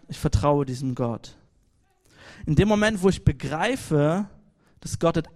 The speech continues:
Gottes Absicht mit diesen Regeln eigentlich Liebe ist, in dem Moment, wo ich,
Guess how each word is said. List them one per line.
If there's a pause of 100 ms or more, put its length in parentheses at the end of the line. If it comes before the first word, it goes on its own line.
(100)
Gottes
Absicht
mit
diesen
Regeln
eigentlich
Liebe
ist, (920)
in
dem
Moment,
wo
ich,